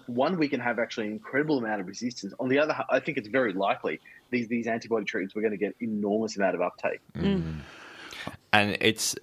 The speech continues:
Speaker 2: it's also a bit of a testament to the monoclonal antibodies, which, um,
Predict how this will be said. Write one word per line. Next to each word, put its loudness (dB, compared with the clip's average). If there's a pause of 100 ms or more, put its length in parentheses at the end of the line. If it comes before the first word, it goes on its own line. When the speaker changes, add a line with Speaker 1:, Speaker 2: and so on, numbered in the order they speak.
Speaker 2:
it's 6
also 6
a 6
bit 4
of 4
a 4
testament -2
to 2
the 2 (180)
monoclonal 2
antibodies, -2
which, -4
um, 0